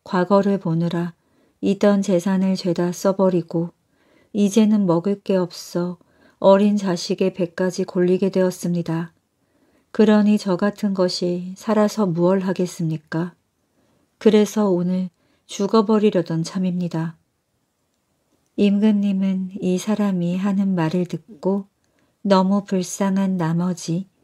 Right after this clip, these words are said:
자신이 임금이라는 것을 밝혔습니다. "사실 난 임금이다." 이 사람은 깜짝 놀라서 무릎을 꿇고 엎드려 절을 했지요.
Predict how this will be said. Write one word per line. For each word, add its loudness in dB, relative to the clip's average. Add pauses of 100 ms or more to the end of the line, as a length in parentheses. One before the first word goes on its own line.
(400)
자신이 0
임금이라는 0
것을 -2
밝혔습니다. -4 (920)
"사실 -2
난 -2
임금이다." -2 (960)
이 2
사람은 0
깜짝 0
놀라서 -4 (400)
무릎을 0
꿇고 -4
엎드려 -4 (520)
절을 2
했지요. -4